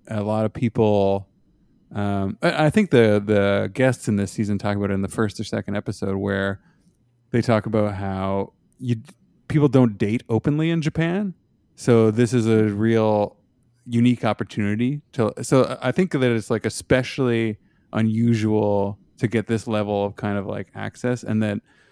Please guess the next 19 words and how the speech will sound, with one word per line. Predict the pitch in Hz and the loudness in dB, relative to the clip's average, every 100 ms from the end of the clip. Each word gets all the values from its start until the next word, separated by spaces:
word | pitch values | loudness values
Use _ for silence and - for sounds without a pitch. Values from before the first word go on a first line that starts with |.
| _ _ | _ _
and | 117 117 | 0 0
the | |
fact | 120 123 123 | 2 0 0
that | 127 | -2
they | 120 | 0
are | 107 113 | 2 2
being | 127 120 | 2 2
so | 135 127 | 2 2
informal | 120 127 120 123 | 2 0 0 0
with | 120 | 0
each | 123 - | -4 0
other, | 127 127 135 139 _ _ - | 0 2 0 -4 _ _ -8
even | 117 113 | 0 2
though | 113 110 | 2 2
they're | 110 | 0
relative | 107 107 107 117 98 | 2 0 0 -4 -8
strangers, | - 101 104 110 123 120 113 | -6 -4 -2 -2 -2 -2 -4
is, | 101 101 | -6 -2
like, | 101 | -2